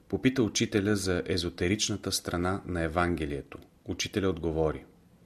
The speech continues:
„Трябва да се знае, че в живота има единство.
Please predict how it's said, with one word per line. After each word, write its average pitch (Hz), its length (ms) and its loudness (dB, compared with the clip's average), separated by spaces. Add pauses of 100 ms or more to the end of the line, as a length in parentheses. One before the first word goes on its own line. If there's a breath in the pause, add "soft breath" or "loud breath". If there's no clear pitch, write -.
(1300 loud breath)
„Трябва 120 300 2
да 123 100 0
се 92 140 2
знае, 90 340 2
че 85 140 0
в 78 40 0
живота 80 440 2
има 90 220 2
единство. 76 520 -4